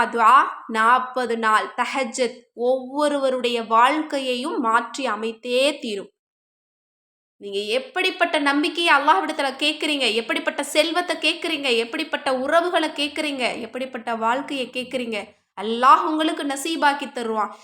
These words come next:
எனவே நம்பிக்கையோட இந்த நாற்பது ரப்பனா துஆக்களையும் நீங்க ஓதுங்க. இந்த பெண்மணி ஓதிய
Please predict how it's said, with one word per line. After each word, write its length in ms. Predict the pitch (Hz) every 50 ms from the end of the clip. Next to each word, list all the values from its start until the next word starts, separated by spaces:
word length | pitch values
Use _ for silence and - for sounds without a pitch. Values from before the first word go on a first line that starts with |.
| - _
எனவே 300 | - 214 214 214 220 220 214 214
நம்பிக்கையோட 680 | 214 220 220 233 254 285 320 311 - 285 269 254 247 247 240
இந்த 200 | 240 226 214 208
நாற்பது 640 | 208 214 214 220 240 277 294 - - 311 302 262 240
ரப்பனா 360 | 226 226 220 262 277 294 285 262
துஆக்களையும் 680 | 220 220 208 208 214 254 302 - - 294 294 302 294 277 247
நீங்க 160 | 226 220 220 226
ஓதுங்க. 360 | 240 247 240 240 226 220 214 208 214 - - - _
இந்த 200 | - 240 233 233 -
பெண்மணி 500 | - 269 269 277 302 311 320 311 320 277 247 247
ஓதிய 340 | 262 285 311 294 294 277